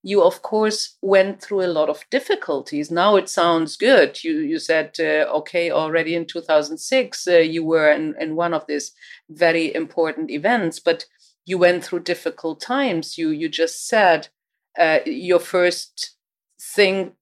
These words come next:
to think about was, "How do we survive?" And, uh, and you also said, "There were so many things which went wrong, which went wrong with my bread, which went wrong with my pasta."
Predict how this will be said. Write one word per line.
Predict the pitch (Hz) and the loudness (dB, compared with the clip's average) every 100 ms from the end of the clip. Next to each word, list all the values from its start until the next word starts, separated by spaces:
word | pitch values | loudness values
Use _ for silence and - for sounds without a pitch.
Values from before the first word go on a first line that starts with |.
| _ | _
to | - 165 | -10 -6
think | - 269 | 0 0
about | 254 160 156 | 0 2 0
was, | 147 160 165 | 0 -2 -2
"How | - 185 | -2 -2
do | 180 180 | 0 -2
we | 180 165 160 | -4 -6 -8
survive?" | - 156 139 196 220 139 139 - | -6 -6 0 2 2 0 -4 -8
And, | - 170 - | -6 -6 -2
uh, | 175 165 - _ | 0 0 -4 _
and | 202 202 | -2 2
you | 214 | 4
also | 311 - 262 | 4 2 -4
said, | - 156 147 160 - _ _ _ _ _ - | -2 -2 0 0 -2 _ _ _ _ _ 0
"There | 202 | 2
were | 214 | 4
so | 226 - 269 269 | 2 0 2 4
many | 247 240 | 4 0
things | 220 - 214 190 - | -2 -4 -4 -4 -4
which | 185 - | -6 0
went | 185 185 160 | 2 2 0
wrong, | 170 214 202 131 - | 4 6 6 4 -2
which | - 160 - | -10 -6 -2
went | 180 160 | -2 2
wrong | 180 180 180 | 2 4 2
with | 170 | -2
my | 170 170 | -2 -2
bread, | 151 185 185 143 143 | 2 4 6 4 0
which | 147 - | -8 -2
went | 165 151 | -2 -2
wrong | 160 180 180 | 2 2 2
with | 165 165 | -2 -2
my | 160 | -4
pasta." | 156 - 214 - - 123 | -4 -4 -6 -6 -4 -4